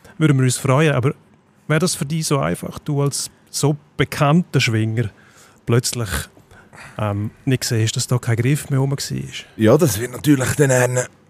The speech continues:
Speaker 2: wäre nicht so einfach, glaub ich. Also ich glaub, äh, wenn, wenn du dort im Platz stehst und dann hast du so einen, einen, einen solchen Fall, ich glaub, das ist nie schön. Das ist auch für einen nicht schön, wo, wo nicht so ein bekannter Schwinger ist gsi. Aber, äh, ja, mit dem müsstest du halt lernen umgehen.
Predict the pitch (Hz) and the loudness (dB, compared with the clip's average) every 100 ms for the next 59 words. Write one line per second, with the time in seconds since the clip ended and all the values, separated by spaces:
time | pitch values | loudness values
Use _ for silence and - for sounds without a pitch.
0 | _ - 135 123 135 156 151 143 147 139 | _ -4 0 0 0 0 2 2 2 -2
1 | - 143 113 92 - 107 117 113 113 90 | -2 0 2 0 -2 -2 0 2 2 4
2 | 113 110 110 101 98 104 117 131 123 110 | 0 0 -2 -4 -4 0 4 4 2 0
3 | 123 135 - 131 123 117 113 120 117 - | 2 2 0 0 0 0 -2 -2 -4 -4
4 | 113 113 113 113 101 - - _ _ 98 | -4 -4 -4 -4 -4 -8 -18 _ _ -20
5 | 90 95 - _ - - 98 92 71 104 | -20 -20 -20 _ -20 -10 -10 -10 -10 -2
6 | 123 127 113 104 139 120 123 - _ _ | 2 2 2 2 4 4 0 -6 _ _
7 | - 110 104 117 131 135 135 98 90 101 | -2 2 2 0 0 2 2 2 0 -4
8 | 104 110 87 101 98 101 98 98 101 104 | -4 -2 -2 0 0 0 -2 -2 -2 0
9 | 101 87 85 80 _ _ _ - 95 104 | 0 -2 -2 -6 _ _ _ -8 -4 -4
10 | - 120 110 - 107 107 104 107 110 107 | -4 -2 -2 0 -2 -2 -2 -2 0 -2
11 | 107 - 104 104 - _ _ _ _ _ | -4 -4 -2 -2 -4 _ _ _ _ _
12 | _ _ - 92 82 101 98 - _ 101 | _ _ -8 -6 0 0 0 -4 _ 0
13 | 123 117 - 117 107 92 95 92 92 92 | 2 2 0 0 0 -2 -2 -2 -2 -2
14 | 95 117 160 139 - | 0 -2 -2 -4 -6